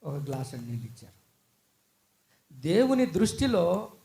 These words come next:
ఈ నీళ్ళు కెపాసిటీ, అంటే నీళ్లు మాత్రమే ఇవ్వగలిగిన సామర్థ్యం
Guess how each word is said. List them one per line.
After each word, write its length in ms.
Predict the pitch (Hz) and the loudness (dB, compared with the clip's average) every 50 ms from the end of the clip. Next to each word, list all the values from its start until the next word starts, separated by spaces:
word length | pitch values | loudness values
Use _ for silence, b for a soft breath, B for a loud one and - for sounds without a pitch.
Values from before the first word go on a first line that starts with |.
| _ _ _ _ _ _ _ _ - | _ _ _ _ _ _ _ _ -10
ఈ 220 | 196 196 185 180 | -6 -4 -4 -2
నీళ్ళు 320 | 170 185 226 240 233 226 214 | 0 0 0 0 0 -2 -2
కెపాసిటీ, 840 | 220 - 180 180 196 202 190 185 - 180 170 185 175 147 123 - - - - | -2 -4 -6 -4 -2 -2 -2 -2 -4 -6 -6 -6 -4 -4 -6 -8 -12 -16 -12
అంటే 180 | - 165 165 196 | -10 -8 -6 -6
నీళ్లు 400 | 165 165 175 202 233 240 240 247 | -4 -2 -2 -2 -2 -2 -2 -4
మాత్రమే 460 | 233 226 226 226 233 247 240 233 233 | -2 -2 -4 -4 -4 -4 -4 -4 -4
ఇవ్వగలిగిన 600 | 214 202 202 202 214 185 202 196 190 185 185 185 | -6 -6 -6 -8 -8 -8 -8 -8 -8 -8 -8 -8
సామర్థ్యం 680 | 165 - - 170 208 233 233 240 202 190 202 202 214 | -10 -10 -8 -8 -6 -6 -6 -6 -6 -4 -6 -6 -6